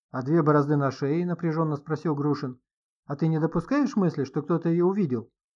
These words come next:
Снял, попытался оказать помощь, а потом, поняв, что это бесполезно, испугался и повесил обратно на люстру». «И кто бы это мог сделать?» усмехнулся хозяин дома. «Да любой из нас. Мы уже с полчаса бродим по дому, больше,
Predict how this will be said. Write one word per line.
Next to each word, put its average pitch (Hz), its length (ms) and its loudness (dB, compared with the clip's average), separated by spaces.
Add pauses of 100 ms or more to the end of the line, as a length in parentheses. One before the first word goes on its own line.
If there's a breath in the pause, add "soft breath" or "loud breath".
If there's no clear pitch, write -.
(120)
Снял, 156 460 0
попытался 151 540 0
оказать 139 400 0
помощь, 165 380 0 (440)
а 139 100 -10
потом, 220 360 2
поняв, 151 280 2
что 147 120 -2
это 143 160 0
бесполезно, 139 580 -2
испугался 143 640 0 (360)
и 139 80 -8
повесил 220 440 2
обратно 160 360 2
на 170 140 0
люстру». 127 440 -4 (600)
«И 131 120 -6
кто 135 340 -2
бы 180 120 4
это 208 180 2
мог 220 200 4
сделать?» 208 480 0 (320)
усмехнулся 139 580 -4
хозяин 131 400 -2
дома. 120 300 -4 (560)
«Да 127 220 -2
любой 190 400 4
из 131 60 0
нас. 160 320 -2 (560)
Мы 196 140 2
уже 202 160 6
с 190 60 -8
полчаса 220 540 0
бродим 147 340 2
по 147 100 0
дому, 131 280 0
больше, 123 600 2